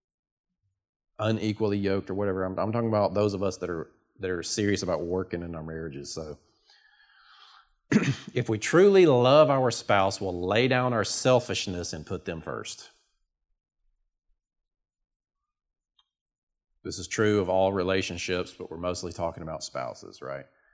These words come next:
You're not a doormat. They don't get to stay stuck. They don't get to use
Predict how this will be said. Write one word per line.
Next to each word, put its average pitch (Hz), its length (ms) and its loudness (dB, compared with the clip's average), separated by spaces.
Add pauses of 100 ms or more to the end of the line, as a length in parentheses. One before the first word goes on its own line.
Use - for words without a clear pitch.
(220)
You're 90 140 -10
not 92 300 -2
a 95 60 -6
doormat. 139 720 2 (460)
They 90 120 -4
don't 90 240 -6
get 98 240 -6
to 95 80 -8
stay 98 280 -2
stuck. 131 540 0
They 98 120 -2
don't 95 180 -6
get 98 180 -6
to - 80 -10
use 95 640 -4